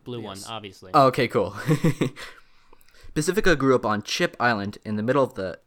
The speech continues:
Speaker 3: Cata-, Catahos Ocean. He acquired great knowledge and trained for years before venturing to Marble City to try racing for the first time.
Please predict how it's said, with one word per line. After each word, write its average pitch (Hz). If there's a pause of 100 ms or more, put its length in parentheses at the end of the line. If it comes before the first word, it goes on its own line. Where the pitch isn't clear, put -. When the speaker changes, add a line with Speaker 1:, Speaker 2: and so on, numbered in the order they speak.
(140)
Speaker 3:
Cata-, 123 (260)
Catahos 135 (160)
Ocean. - (480)
He 139
acquired 135
great 120
knowledge 123
and 104
trained 117
for 110
years 113 (380)
before 107
venturing 127
to 110
Marble 113
City 110 (140)
to 101
try 107
racing 120
for 98
the 98
first 123
time. -